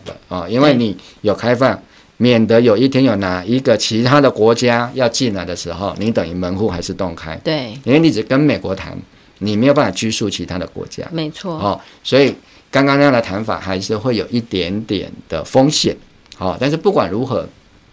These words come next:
Speaker 1: 这种是其中的一个方法，因为目前最大宗的莱猪的来源，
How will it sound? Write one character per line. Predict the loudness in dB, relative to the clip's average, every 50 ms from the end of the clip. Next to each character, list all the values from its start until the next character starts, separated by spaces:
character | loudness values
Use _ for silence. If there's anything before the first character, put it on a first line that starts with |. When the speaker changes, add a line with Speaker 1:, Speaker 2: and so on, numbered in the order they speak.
| _ -4
Speaker 1:
这 | -4 -2
种 | -2 -2 -6 -6
是 | -6 -6 -6
其 | -6 -6 -6
中 | -6 -4 -4
的 | -6 -6
一 | -6 -6
个 | -8 -8
方 | -8 -8 -10 -10 -8
法， | -10 -8 -4
因 | -2 0
为 | 2
目 | 2 2 2
前 | 0 -2 -8 -4
最 | -4 -2 -2
大 | -2 -4 -4
宗 | -4 -4 -4 -4 -4 -4
的 | -6 -6 -8 -10 -16 -20 -20 -20 _ _ _ _ _ _ _ _ _ _ _ -20 -20 -18 _ -4
莱 | -2 0 0 0
猪 | 0 -2 -2 -2
的 | -2 -4
来 | -4 -6 -6 -6
源， | -6 -6 -8